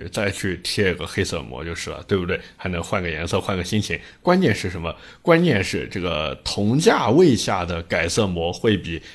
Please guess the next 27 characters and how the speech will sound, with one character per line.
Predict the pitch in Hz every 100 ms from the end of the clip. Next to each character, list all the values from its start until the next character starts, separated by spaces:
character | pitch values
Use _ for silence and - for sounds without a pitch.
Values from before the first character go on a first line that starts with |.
| -
这 | 90
个 | 76 67
我 | 73
们 | 87
说 | 98
透 | - 220
明 | 160 107
膜 | 113 87
的 | 107
质 | 117 87
量 | 85 104
要 | 101 95
更 | - 123
好。 | - 82 - - -
那 | 156 147
假 | 135 90
如 | 98 131
你 | 123 104
说 | 127 127
在 | 131 95
同 | - - 127 277
质 | - -
量 | 82 123 170
的 | 98
情 | 90 87
况 | 87 104
下， | 90 78